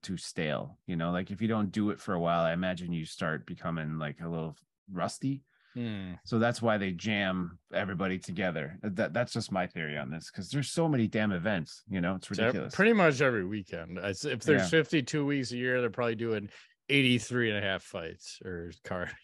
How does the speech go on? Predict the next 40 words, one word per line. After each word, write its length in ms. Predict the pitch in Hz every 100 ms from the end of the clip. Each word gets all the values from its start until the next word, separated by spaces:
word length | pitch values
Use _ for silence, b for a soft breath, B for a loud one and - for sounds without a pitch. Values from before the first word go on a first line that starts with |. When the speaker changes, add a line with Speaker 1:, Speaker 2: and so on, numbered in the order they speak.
| _
Speaker 2:
<laughs> 320 | _ - -
I 60 | 190
don't 240 | - 165
know 100 | 147
what 160 | 123 110
it 120 | 104 104
is. 300 | 87 - - B 117 127
Speaker 1:
How 60 | 143
do 80 | 190
you 120 | 190
do 80 | 156
a 40 |
half 220 | 143 151
a 40 | 131
fight, 280 | 156 127
man? 180 | 92 95 -
I 80 | 110
don't 120 | 113
know 60 | 110
how 100 | 107
that 100 | 104
Speaker 2:
Well, 340 | 202 202 185
Speaker 1:
works. 120 | 175 160
Speaker 2:
it 40 |
depends, 420 | 147 185 151 113
Speaker 1:
<laughs> 0 |
Speaker 2:
'cause 180 | 143 127
you, 80 | 139 135
uh, 220 | 151 139
like, 260 | 131 123
that 160 | 117 143
guy 200 | 160 139
caught 240 | 120 143 123
the 120 | 120
hip, 360 | 143 147 139
that 200 | 127 143
fight's 320 | - 143 135 -
canceled, 760 | 139 131 135 143 131 135 131
you 80 | 123
know, 280 | 131 135